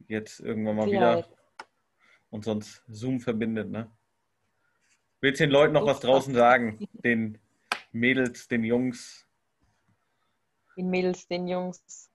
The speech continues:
Speaker 2: scheut euch nicht, ruft einfach an. Ihr merkt dann selber, dass die ganz nett sind. Und dann läuft es schon an.
Speaker 1: Ja, sehr cool. Wir beißen also nicht. Keine Sorge. <laughs>
Speaker 2: Meistens nicht,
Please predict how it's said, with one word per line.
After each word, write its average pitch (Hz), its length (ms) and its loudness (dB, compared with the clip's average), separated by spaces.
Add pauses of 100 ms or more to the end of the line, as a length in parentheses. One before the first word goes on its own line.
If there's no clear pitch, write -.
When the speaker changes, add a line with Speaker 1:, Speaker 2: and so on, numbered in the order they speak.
(140)
Speaker 2:
scheut 202 260 0
euch 190 160 -2
nicht, 202 360 -2
ruft - 180 -6
einfach 175 300 -2
an. 180 280 -2 (200)
Ihr 196 120 -8
merkt 175 300 -2
dann 170 180 -2
selber, 170 380 4
dass 175 380 -6
die 175 260 -8
ganz 180 320 -6
nett 180 240 -4
sind. 180 360 -4 (880)
Und 180 220 -2
dann 165 420 2 (340)
läuft 349 260 4
es - 120 -2
schon 202 180 4
an. 190 260 -2 (2000)
Speaker 1:
Ja, 156 120 -2
sehr 127 300 -4
cool. 107 180 -6 (840)
Wir 135 140 0
beißen 143 320 4
also 110 220 2
nicht. 101 220 -4 (240)
Keine 123 260 4
Sorge. 113 400 2 (220)
<laughs> - 880 2
Speaker 2:
Meistens 202 440 0
nicht, 170 140 -14